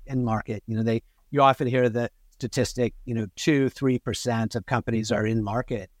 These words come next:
at any point in time. So we can easily identify, um,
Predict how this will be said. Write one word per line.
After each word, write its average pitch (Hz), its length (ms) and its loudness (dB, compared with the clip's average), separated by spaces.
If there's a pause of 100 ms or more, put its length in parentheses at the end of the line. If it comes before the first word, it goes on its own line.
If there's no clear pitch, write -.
(240)
at 127 120 -2
any 117 180 0
point 117 240 -6
in 101 60 -10
time. 165 320 2
So 135 120 -2
we 160 160 4
can 156 240 2 (280)
easily 156 480 4
identify, 123 760 0 (240)
um, 117 300 -8